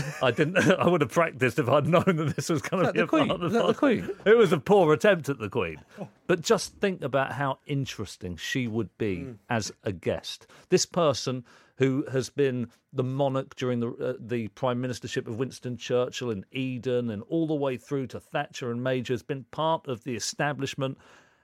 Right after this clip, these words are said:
Speaker 1: and who has been the head of state, and yet we know so little about who she is, her life, what she thinks about the world. She's lived this extraordinary life of duty and honour. What does she think about having been born into that role and having to discharge those duties, about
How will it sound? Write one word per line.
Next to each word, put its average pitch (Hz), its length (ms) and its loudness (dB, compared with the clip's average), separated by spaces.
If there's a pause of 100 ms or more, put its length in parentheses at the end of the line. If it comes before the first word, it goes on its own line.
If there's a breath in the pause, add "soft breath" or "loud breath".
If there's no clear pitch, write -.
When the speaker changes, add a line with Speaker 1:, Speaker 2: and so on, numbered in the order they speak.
(320 soft breath)
Speaker 1:
and 143 120 2
who 156 100 4
has 127 120 4
been 180 340 2
the 117 80 0
head 151 220 -2
of 151 100 -4
state, - 640 -4
and 156 160 -2
yet 165 160 -6
we 175 100 -2
know 160 200 -6
so - 220 -4
little 151 440 -2
about 127 440 -6
who 165 120 -2
she 151 300 -2
is, 127 200 -2
her 123 140 -4
life, 139 460 -2
what 160 160 -4
she 185 120 -10
thinks - 400 -6
about 117 300 -2
the 101 60 -6
world. 92 340 -2 (240 loud breath)
She's 147 260 -2
lived 160 340 2
this - 280 -2 (340 soft breath)
extraordinary 156 800 -2
life 139 380 -2
of 104 160 -6
duty 135 480 -2
and 123 180 -2 (100)
honour. 110 380 -2 (360 soft breath)
What 226 140 -2
does 240 100 -4
she - 160 -6
think 240 240 -4
about 147 180 -4
having 170 200 -2
been 165 200 -2
born 170 320 0
into 165 280 -4
that 147 200 -4
role 143 320 0
and 107 80 -2
having 135 200 -2
to 131 100 -12
discharge 156 580 -4
those 131 220 0
duties, 143 480 -4
about 135 260 -4